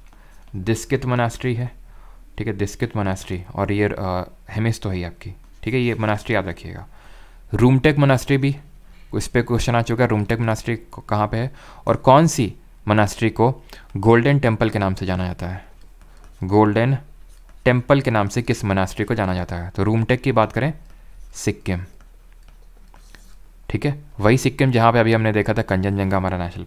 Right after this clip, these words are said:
पार्क है और कंचनजंगा हाईएस्ट पीक देखने को मिलती है, और नाथुला और जेले प्ला-, पा-, पास आपको सिक्किम में देखने को मिलेंगे। सिक्किम हमारा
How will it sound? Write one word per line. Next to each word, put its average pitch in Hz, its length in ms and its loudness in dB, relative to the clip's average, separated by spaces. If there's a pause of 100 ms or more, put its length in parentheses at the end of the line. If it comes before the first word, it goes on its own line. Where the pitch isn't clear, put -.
पार्क 92 280 -4
है 123 180 -4 (420)
और 92 220 -2
कंचनजंगा 92 560 -4
हाईएस्ट 92 280 -4
पीक 117 200 -2
देखने 117 280 -2
को 117 80 -2
मिलती 117 300 -2
है, 123 200 -2 (320)
और 95 340 2
नाथुला 104 520 4
और 95 160 2
जेले 98 260 -2
प्ला-, 95 340 -2
पा-, - 200 -8
पास 95 200 2
आपको 139 340 -2 (200)
सिक्किम - 380 0
में 113 140 0
देखने 90 260 -2
को 87 100 -6
मिलेंगे। 87 260 -6
सिक्किम 117 360 -2
हमारा 110 320 2